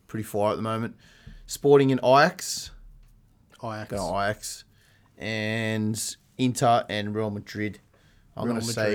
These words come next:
Speaker 2: Madrid.
Speaker 1: draw.
Speaker 2: Real Madrid.
Speaker 1: I'm gonna say draw.
Speaker 2: Real Madrid.
Speaker 1: Ah, that's all right.
Speaker 2: Real
Speaker 1: Yeah,
Speaker 2: Madrid.
Speaker 1: draw. So, a multi for Thursday. Don't worry about tomorrow because we'll put that up after.
Speaker 2: Thursday,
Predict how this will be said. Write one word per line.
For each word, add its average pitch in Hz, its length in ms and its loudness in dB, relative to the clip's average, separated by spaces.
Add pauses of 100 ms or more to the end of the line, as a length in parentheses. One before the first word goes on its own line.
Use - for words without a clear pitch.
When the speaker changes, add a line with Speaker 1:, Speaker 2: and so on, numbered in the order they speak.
Speaker 2:
Madrid. 104 140 -8
Speaker 1:
draw. 101 420 -2 (360)
Speaker 2:
Real 107 160 -12
Madrid. 107 340 -16 (340)
Speaker 1:
I'm 110 80 -8
gonna 113 100 -4
say 107 200 -4
draw. 101 420 -6
Speaker 2:
Real 117 140 -10
Madrid. 107 380 -14 (120)
Speaker 1:
Ah, 151 120 6
that's 202 160 0
all 196 80 -4
right. 214 80 -12 (120)
Speaker 2:
Real 226 100 -8
Speaker 1:
Yeah, 196 80 -4
Speaker 2:
Madrid. 220 200 -10
Speaker 1:
draw. 165 140 -6 (800)
So, 135 640 6 (540)
a 131 40 -4
multi 147 600 4 (120)
for 120 1160 2
Thursday. 156 500 4
Don't 117 180 2
worry 107 160 2
about 104 320 0 (800)
tomorrow 113 280 2
because 104 320 -4
we'll 104 120 -2
put - 140 -10
that 101 120 -6
up 104 140 0
after. 135 420 0 (300)
Speaker 2:
Thursday, 156 580 -2